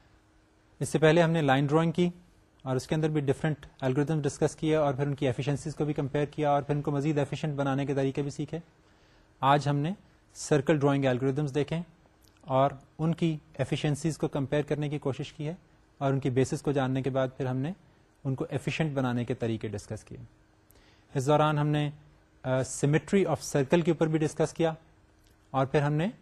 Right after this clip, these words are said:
سیمیٹری کو ایکسپلائٹ کرنے کے لیے ایک طریقہ ڈھونڈا۔ ایک آکٹینٹ کے اندر ہم نے پوائنٹس کیلکولیٹ کیے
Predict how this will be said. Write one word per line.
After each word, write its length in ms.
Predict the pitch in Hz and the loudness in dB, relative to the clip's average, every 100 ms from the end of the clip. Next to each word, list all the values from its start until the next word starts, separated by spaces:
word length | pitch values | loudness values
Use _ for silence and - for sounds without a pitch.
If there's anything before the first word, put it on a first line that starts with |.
| _ _ _ _ _ _ | _ _ _ _ _ _
سیمیٹری 520 | - 151 156 - 185 | -4 2 2 2 0
کو 160 | - 185 | 2 -2
ایکسپلائٹ 540 | - - 151 190 - | -2 -2 6 6 6
کرنے 260 | 147 131 120 | 0 0 -2
کے 100 | 127 | -2
لیے 160 | 135 214 - _ _ _ _ _ _ _ _ _ - | -2 -4 -10 _ _ _ _ _ _ _ _ _ -2
ایک 320 | 135 131 - _ - | -2 -2 -6 _ -4
طریقہ 280 | 147 135 143 | 0 2 2
ڈھونڈا۔ 280 | 135 151 170 - - - - - - - - | 0 0 -2 -4 -20 -20 -20 -20 -20 -18 0
ایک 320 | 156 180 - | 6 6 6
آکٹینٹ 420 | 156 143 - 170 - | 2 2 2 -2 0
کے 100 | 160 | 0
اندر 200 | 147 135 | 0 0
ہم 100 | 143 | -2
نے 80 | |
پوائنٹس 320 | 143 139 131 - | -2 -2 -2 0
کیلکولیٹ 440 | 127 120 175 180 | -2 2 0 0
کیے 200 | 190 190 | 0 -2